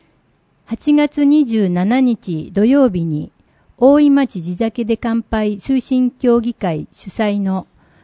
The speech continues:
地酒と陶芸、ご自身で作ったおちょこでいつもと違う贅沢なひとときを、を行いました。陶芸家を講師にお招きし、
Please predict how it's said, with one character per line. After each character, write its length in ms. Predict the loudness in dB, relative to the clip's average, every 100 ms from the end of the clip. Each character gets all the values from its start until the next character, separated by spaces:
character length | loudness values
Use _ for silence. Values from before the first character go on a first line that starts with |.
| _
地 100 | -2
酒 300 | 0 0 -2
と 160 | -2 0
陶 280 | 2 2 2
芸、 380 | 0 -2 -4 -8 _ _ _
ご 100 | -2
自 200 | 0 0
身 160 | 0 0
で 120 | -2
作 220 | -6 -8 -8
っ 20 |
た 220 | -4 -4
お 80 | -2
ち 80 | -4
ょ 60 |
こ 140 | -4 -4
で 240 | -6 -10
い 100 | -12
つ 140 | -2 0
も 140 | 2
と 120 | 0
違 160 | -4 -4 -4 -4
う 80 | -2
贅 220 | -2 -2
沢 240 | -4 -6
な 140 | -6 -6
ひ 80 | -4
と 140 | -4
と 140 | -2
き 220 | -4 -4 -6
を、 200 | -6 -12 _ _ _ _ -4
を 220 | -4 -4 -12
行 220 | -4 0
い 240 | 0 0 0
ま 160 | -2
し 80 | -4
た。 220 | -10 -12 _ _ _ _ _ _ _ 0
陶 240 | 2 4
芸 220 | 2 -2
家 200 | 0 0
を 60 | -2
講 260 | 0 -2
師 160 | -2 -4
に 200 | -4 -4
お 60 | -2
招 280 | -2 -4
き 160 | -4 -8
し、 340 | -8 -8 -8